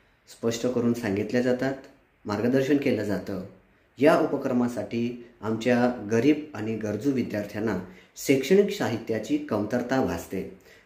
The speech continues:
आणि यासाठी आम्ही social मीडियाद्वारे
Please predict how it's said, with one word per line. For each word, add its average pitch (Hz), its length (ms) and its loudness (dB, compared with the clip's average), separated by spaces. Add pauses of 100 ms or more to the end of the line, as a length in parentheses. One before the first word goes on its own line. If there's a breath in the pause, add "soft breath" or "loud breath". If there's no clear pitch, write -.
(120)
आणि 165 500 4 (1160)
यासाठी 156 680 4
आम्ही 127 180 4
social 180 460 4
मीडियाद्वारे 107 840 2